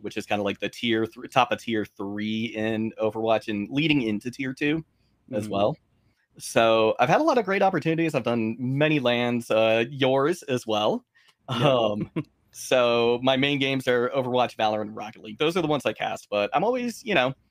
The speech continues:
Speaker 1: poking around, seeing what's next, potentially, too.
Speaker 2: Very cool. Yeah, I mean, uh, for anyone watching and our listeners, uh, me and Warren have gotten to know each other through,
Speaker 1: Yeah.
Speaker 2: uh, here in Colorado through esports, what, tournaments, and also at
Speaker 1: Mm-hmm.
Speaker 2: Localhost. You work in there.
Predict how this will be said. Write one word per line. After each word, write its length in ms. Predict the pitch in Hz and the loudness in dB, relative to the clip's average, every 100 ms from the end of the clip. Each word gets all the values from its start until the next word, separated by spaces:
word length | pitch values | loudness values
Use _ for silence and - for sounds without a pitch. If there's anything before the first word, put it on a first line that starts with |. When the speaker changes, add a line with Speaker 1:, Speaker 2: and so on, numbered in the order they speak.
| _ _ - | _ _ 0
Speaker 1:
poking 240 | 262 294 | 0 2
around, 260 | 214 156 160 | 2 2 0
seeing 200 | 170 170 | -2 0
what's 200 | 170 - | 0 -2
next, 340 | 104 - - _ | -8 -8 -18 _
potentially, 460 | 98 95 98 - 101 | -12 -10 -12 -12 -12
too. 200 | 98 - _ _ _ _ _ _ _ _ _ - | -10 -12 _ _ _ _ _ _ _ _ _ -6
Speaker 2:
Very 220 | 131 156 | -2 -2
cool. 260 | - 113 110 | -4 -6 4
Yeah, 200 | 175 135 | 4 4
I 60 | |
mean, 240 | 135 131 117 - - _ 113 | 2 0 -2 -8 -20 _ 0
uh, 260 | 113 107 | 2 2
for 100 | 101 | 2
anyone 220 | 120 113 | 2 2
watching 380 | 98 101 - 113 | 0 -2 -2 -4
and 100 | 104 | -4
our 160 | 98 98 | -4 -4
listeners, 500 | 113 - 107 101 - | -6 -4 -4 -4 -6
uh, 260 | 101 110 107 | 0 2 4
me 160 | 123 139 | 4 2
and 120 | 117 | 2
Warren 260 | 120 127 | 2 2
have 100 | 120 | 0
gotten 200 | 104 107 | 0 -2
to 40 | 104 | 0
know 160 | 107 | -4
each 180 | 107 - | -4 -4
other 400 | 104 104 101 101 _ | -4 -2 -4 -6 _
through, 240 | 135 139 135 | 0 2 2
Speaker 1:
Yeah. 220 | 107 101 - | 0 -2 -4
Speaker 2:
uh, 360 | 101 101 101 98 | -4 -2 0 -2
here 240 | 120 123 | 4 4
in 100 | 113 | 4
Colorado 540 | 117 110 107 107 107 104 | 2 2 4 2 2 0
through 420 | - 110 110 110 | -4 -2 0 0
esports, 680 | 113 110 - 110 104 - - | -4 -8 -4 -2 -2 -4 -12
what, 200 | 101 90 | -6 -6
tournaments, 640 | - 139 143 143 143 - - | -4 0 2 2 0 -4 -8
and 320 | 110 107 104 - | -4 -2 -2 0
also 300 | 107 120 107 | -2 2 2
at 80 | |
Speaker 1:
Mm-hmm. 80 | 151 | 2
Speaker 2:
Localhost. 540 | 110 - 117 117 - - | 0 0 2 2 0 -8
You 100 | 104 | -4
work 240 | 101 98 | -4 -2
in 100 | 107 | -4
there. 180 | 104 | -4